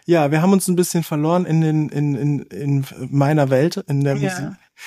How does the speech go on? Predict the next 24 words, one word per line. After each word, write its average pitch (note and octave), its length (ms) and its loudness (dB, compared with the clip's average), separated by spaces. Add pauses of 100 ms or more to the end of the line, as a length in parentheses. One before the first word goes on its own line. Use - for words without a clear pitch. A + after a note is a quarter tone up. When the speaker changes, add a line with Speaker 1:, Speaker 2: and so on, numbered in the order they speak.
(420)
Speaker 1:
Und, C#3+ 500 -2
ähm, C3+ 960 2 (680)
aber D3 180 0
es D#3 120 0
fand F3+ 320 2
ich F3+ 160 -2
ein E3 340 0
interessantes D#3+ 640 -2
Gespräch. D#3 640 -4
Also, C#3 480 0
äh, C#3 240 -4
interessant D3+ 640 -4
auch, D#3 460 -2
äh, C#3+ 440 -4
jetzt D3 240 -4
kamen D#3 300 0
wir, D3 400 -2
weil A#2+ 500 -4
wir A#2+ 120 0
einfach A#2+ 400 -8
zeitlich, - 580 -8
äh, - 40 -14
aufhören, B2+ 600 -6
ne? C#3 160 -4